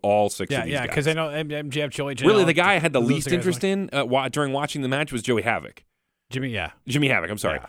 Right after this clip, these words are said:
Speaker 2: Yeah, yeah.
Speaker 1: A-, and not because I dislike the guy or anything like that. He just stood out to me the least, you
Speaker 2: Yeah.
Speaker 1: know?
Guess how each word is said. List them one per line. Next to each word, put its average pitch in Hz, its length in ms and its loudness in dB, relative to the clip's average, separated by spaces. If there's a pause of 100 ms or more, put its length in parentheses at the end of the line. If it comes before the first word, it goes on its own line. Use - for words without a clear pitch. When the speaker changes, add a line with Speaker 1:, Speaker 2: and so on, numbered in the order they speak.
(200)
Speaker 2:
Yeah, 87 80 -14
yeah. 151 100 -2
Speaker 1:
A-, - 120 -8
and 165 220 0
not 202 200 2
because 156 200 2
I 123 100 2
dislike 117 420 0
the 190 80 2
guy 127 140 4
or 104 100 2
anything 104 200 0
like 101 120 0
that. 120 160 2
He 123 120 -4
just 113 180 0
stood 117 160 0
out 131 160 -2
to - 80 -8
me 90 60 -2
the 82 80 -6
least, - 400 -12 (400)
you 95 60 -2
Speaker 2:
Yeah. 90 40 -2
Speaker 1:
know? 113 200 -4